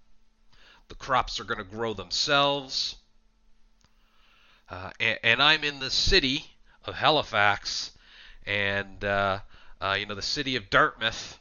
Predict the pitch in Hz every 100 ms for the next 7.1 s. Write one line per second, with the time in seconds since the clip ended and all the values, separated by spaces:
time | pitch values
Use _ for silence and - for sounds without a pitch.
0 | - _ _ _ _ _ - 98 95 -
1 | 113 104 - 139 131 - 120 160 120 123
2 | - - - - - - - _ - -
3 | - - - - - 98 101 101 101 98
4 | 98 - - _ - 120 120 135 151 -
5 | 127 117 113 113 110 - 101 104 127 -
6 | 135 139 139 135 117 127 127 113 123 -
7 | 95